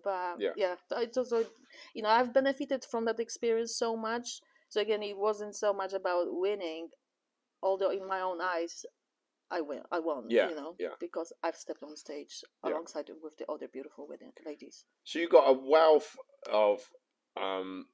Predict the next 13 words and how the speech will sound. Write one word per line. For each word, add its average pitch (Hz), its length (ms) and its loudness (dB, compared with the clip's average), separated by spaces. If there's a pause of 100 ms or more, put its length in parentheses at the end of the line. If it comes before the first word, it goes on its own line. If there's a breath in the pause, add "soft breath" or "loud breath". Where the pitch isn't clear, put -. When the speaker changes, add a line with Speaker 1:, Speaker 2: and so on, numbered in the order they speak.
(280)
Speaker 2:
not 135 180 2
just - 220 -6
experience, 107 840 0
you 98 80 -6
know, 90 80 -4
experience 98 440 -4
is 87 100 -12
great, 95 420 0
but 90 180 -10
you've 92 200 -18
got 92 160 2 (100)
qualifications 92 720 -6
to 98 80 -14